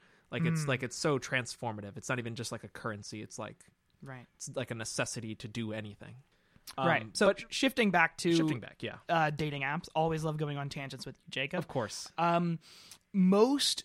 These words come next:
Speaker 2: mainstream dating apps, and this is where it gets a little bit interesting security-wise, um, it allows users to share data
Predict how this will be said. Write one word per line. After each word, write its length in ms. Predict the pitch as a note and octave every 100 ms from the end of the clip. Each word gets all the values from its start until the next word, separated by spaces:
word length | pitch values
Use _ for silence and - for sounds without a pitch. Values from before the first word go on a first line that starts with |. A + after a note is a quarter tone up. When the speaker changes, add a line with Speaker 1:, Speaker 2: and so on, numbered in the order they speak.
| _
Speaker 2:
mainstream 600 | F#3+ F#3+ G3 D3+ F#3 E3+
dating 280 | D#3+ D3 C3
apps, 280 | B2+ C#3+
and 80 | F3
this 80 | G3+
is 60 | F#3+
where 100 | F3
it 20 |
gets 140 | E3
a 40 | E3+
little 100 | E3
bit 80 | C#3+
interesting 320 | D#3 D#3+ D3+
security-wise, 760 | C3+ - D3 C3+ B2 B2 G3+ - - - _
um, 380 | E3+ E3+ E3+ F3 -
it 160 | F3 -
allows 560 | F3 D#3 D#3+ F#3+ A3+ F#3
users 520 | F3+ E3 C#3+ - F#3+
to 120 | -
share 420 | D3+ - F#3+ F#3+ F#3
data 500 | D#3 C3+ A2+ E3